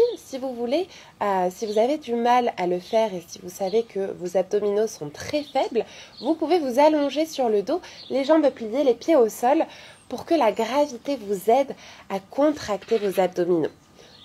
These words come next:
Pour ceux qui se sentent d'essayer en restant assis,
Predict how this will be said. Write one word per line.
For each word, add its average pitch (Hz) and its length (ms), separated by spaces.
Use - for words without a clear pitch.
Pour 320 160
ceux 370 200
qui 311 140
se 233 140
sentent 247 300
d'essayer 190 680
en 165 140
restant 165 420
assis, 160 460